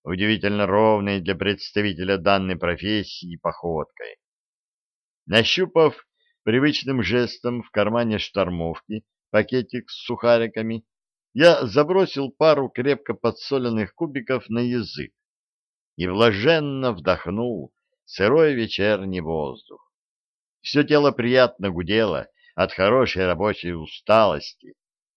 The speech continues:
Даже залеченная три года назад рана не болела сильно.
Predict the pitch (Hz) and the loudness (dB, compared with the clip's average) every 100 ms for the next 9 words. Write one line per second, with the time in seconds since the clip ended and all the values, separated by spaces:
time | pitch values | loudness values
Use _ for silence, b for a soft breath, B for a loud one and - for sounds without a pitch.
0 | _ - 139 151 117 120 104 120 147 139 | _ 2 6 6 4 0 2 2 2 0
1 | - 120 113 110 101 117 107 117 104 98 | -2 -4 0 -2 0 -4 -2 -2 0 -2
2 | 92 120 123 113 117 131 120 107 107 98 | -2 -2 -2 -2 0 2 2 0 0 2
3 | 120 131 104 78 - 120 117 73 57 | 2 2 0 -2 -6 -4 -4 -6 -14